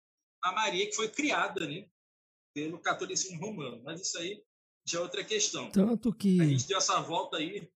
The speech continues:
Speaker 1: Oi?
Speaker 2: tanto que ela morreu e ainda tá es-, e vai tá, ainda tá esperando o julgamento, né?
Speaker 1: É, apesar de que eu já conversei com católicos que eles falam que ela nunca morreu.
Speaker 2: Pois é.
Speaker 1: Ela foi assunta ao céu.
Speaker 2: É isso que eu tô
Speaker 1: Foi
Speaker 2: falando.
Speaker 1: arrebatada.
Speaker 2: É isso que a gente
Speaker 1: Pois
Speaker 2: tá
Speaker 1: é.
Speaker 2: falando. Pra poder colocar a Maria nessa, nessa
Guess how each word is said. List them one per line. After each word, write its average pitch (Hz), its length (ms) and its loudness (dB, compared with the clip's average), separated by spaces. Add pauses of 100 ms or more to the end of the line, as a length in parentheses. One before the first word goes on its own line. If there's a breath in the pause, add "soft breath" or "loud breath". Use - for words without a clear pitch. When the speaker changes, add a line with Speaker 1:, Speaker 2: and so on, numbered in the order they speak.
Speaker 1:
Oi? 170 100 2
Speaker 2:
tanto 196 140 6
que - 60 2
ela 208 140 4
morreu 196 560 8
e 220 40 6
ainda 220 160 2
tá 208 100 0
es-, - 140 2 (100)
e 185 120 6
vai 190 280 4
tá, 190 140 2
ainda 202 500 8
tá 196 120 2
esperando 202 380 6
o 196 40 10
julgamento, 180 600 6
né? 143 140 6 (440)
Speaker 1:
É, 156 60 0
apesar 139 440 -4
de 170 140 -2
que 170 120 -6
eu 175 60 -4
já 175 160 -4
conversei 165 440 -4
com 165 120 -12
católicos 160 720 -4
que - 80 -6
eles - 160 -4
falam 165 260 -4
que - 80 -8
ela 185 120 -2
nunca 175 360 -4
morreu. 214 440 0
Speaker 2:
Pois 185 240 6
é. 196 140 6
Speaker 1:
Ela 151 160 2
foi 202 420 -8
assunta 196 540 -2
ao 269 80 -2
céu. 143 360 0
Speaker 2:
É 165 80 6
isso 156 180 6
que - 60 0
eu 180 60 4
tô 185 140 0
Speaker 1:
Foi 180 120 0
Speaker 2:
falando. 214 260 2 (100)
Speaker 1:
arrebatada. 156 680 0 (220)
Speaker 2:
É 156 80 4
isso 156 120 2
que 196 60 4
a 185 40 8
gente 180 200 6
Speaker 1:
Pois - 20 -2 (120)
Speaker 2:
tá - 20 -4
Speaker 1:
é. - 40 -2
Speaker 2:
falando. 202 280 6
Pra 175 140 4
poder 170 320 2
colocar 214 360 0
a 185 40 2
Maria 170 320 2
nessa, 160 460 2
nessa 160 360 -2